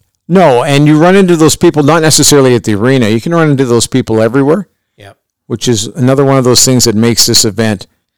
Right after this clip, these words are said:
Speaker 1: so special.
Speaker 2: And one last thing, Bryn, before we go here. Canada winning the gold medal.
Speaker 1: Yeah.
Speaker 2: Has to be the cherry on top because I've been to two others with, uh, these groups, and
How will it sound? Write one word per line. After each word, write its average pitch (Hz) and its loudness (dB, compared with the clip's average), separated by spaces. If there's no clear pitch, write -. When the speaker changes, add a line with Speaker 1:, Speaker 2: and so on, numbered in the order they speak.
Speaker 1:
so 131 -2
special. - -4
Speaker 2:
And 123 -20
one 170 -16
last 160 -12
thing, 139 -18
Bryn, 127 -16
before 117 -20
we 110 -20
go 110 -20
here. 107 -20
Canada 135 -14
winning 120 -20
the 113 -20
gold 107 -20
medal. 101 -20
Speaker 1:
Yeah. 123 -2
Speaker 2:
Has 139 -10
to - -18
be 131 -16
the 120 -18
cherry 123 -14
on 113 -18
top - -20
because 113 -20
I've 151 -12
been 175 -12
to 151 -14
two 143 -12
others 117 -14
with, 123 -20
uh, 117 -20
these 110 -20
groups, - -20
and 120 -16